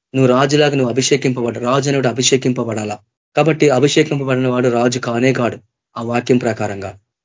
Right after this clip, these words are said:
దేవుడు తన బిడ్డలందరిని అభిషేకించుండు, తన సేవకులందరిని అభిషేకించుండు. కాబట్టి మనం రాజులము. కాబట్టి ఏ రీతిగా అన్నప్పుడు ఇర్మియా గ్రంథం మొదటి అధ్యాయం పదో వచనంలో,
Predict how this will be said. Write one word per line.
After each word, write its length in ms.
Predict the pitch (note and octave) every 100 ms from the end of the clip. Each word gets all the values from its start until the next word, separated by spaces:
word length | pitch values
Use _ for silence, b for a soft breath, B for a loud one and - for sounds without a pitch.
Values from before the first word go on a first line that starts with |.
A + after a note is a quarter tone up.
| C3+
దేవుడు 460 | D#3 F3+ D#3+ D3+ D3+ -
తన 120 | B2+
బిడ్డలందరిని 640 | A#2 B2+ C3 B2 C#3 D#3 B2+
అభిషేకించుండు, 720 | B2 - A#2+ A2+ A2 G2+ A2+ _ _ A#2+
తన 140 | A#2
సేవకులందరిని 840 | A2+ C3 C#3 C3 A#2 B2 D#3+ F3+
అభిషేకించుండు. 640 | C3+ B2 A2+ A2+ A2 G2+ A2+
కాబట్టి 280 | A#2 B2+
మనం 180 | A#2+ A2+
రాజులము. 640 | G#2+ A2+ A#2+ B2 A#2 A#2 A2+ _ _ _
కాబట్టి 580 | D#3 F#3 F3+ D3 E3+ F3+ b b _ C3+
ఏ 120 | E3
రీతిగా 280 | G#3 F#3+ E3+
అన్నప్పుడు 400 | D3+ D3+ C#3+ D3
ఇర్మియా 360 | C3+ D3 D#3
గ్రంథం 440 | C#3+ C3+ C#3 D3 - C3
మొదటి 360 | A#2+ C#3 C#3
అధ్యాయం 260 | B2 C3 B2+
పదో 220 | A#2+ B2
వచనంలో, 420 | A#2 - G#2+ G#2+